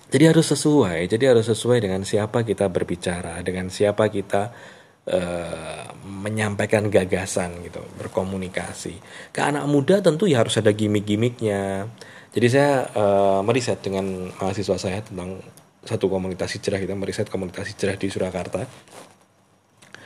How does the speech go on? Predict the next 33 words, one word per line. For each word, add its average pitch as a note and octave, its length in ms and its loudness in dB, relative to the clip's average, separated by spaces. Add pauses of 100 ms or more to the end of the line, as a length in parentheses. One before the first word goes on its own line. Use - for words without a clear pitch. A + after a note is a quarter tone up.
(360)
Saya - 160 0
melihat D#3+ 240 4
di C3+ 160 0
sana, A#2 160 -2
eh, G2+ 320 -4 (320)
komunitas A#2 400 2
hijrah A2+ 240 2
itu B2 80 2
kan C3 80 2
sebenarnya A#2+ 240 0
orang-orang, G2+ 640 0
anak-anak G2 240 0
muda G2 240 -4
yang G2 160 -2
tobat F#2+ 320 0
ya, G#2 80 0
yang G2 160 -2
dulunya F#2+ 320 -2
mungkin, F#2 560 -4
eh, D#2+ 640 -12
pecandu, A2+ 560 0
mungkin G2 400 -4
ya F2+ 320 -6 (160)
pokoknya F#2 240 -2
emang G#2 160 -4
punya, G2+ 240 -2
punya G2+ 240 -4
masa G2 240 -6
lalu G2 240 -2
yang F#2 80 -8
kelam A2 240 4
lah F#2+ 160 -6
gitu. F#2 240 -6